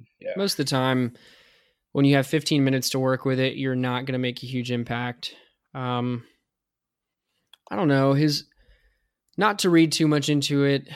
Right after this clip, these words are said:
Speaker 2: but hi-, like, his body language just looks completely different.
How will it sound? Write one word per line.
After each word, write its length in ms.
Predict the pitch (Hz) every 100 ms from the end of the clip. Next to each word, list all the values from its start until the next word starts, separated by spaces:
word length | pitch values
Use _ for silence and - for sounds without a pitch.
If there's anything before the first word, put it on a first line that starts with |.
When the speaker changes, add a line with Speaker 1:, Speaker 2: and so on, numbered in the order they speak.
| - - - -
Speaker 2:
but 180 | 131 131
hi-, 140 | 143 -
like, 160 | 147
his 260 | - 208 - -
body 280 | 135 160 151
language 440 | 139 131 123 113
just 280 | 120 120 - -
looks 400 | 135 139 139 -
completely 460 | 135 120 127 123
different. 540 | 117 120 - 135 135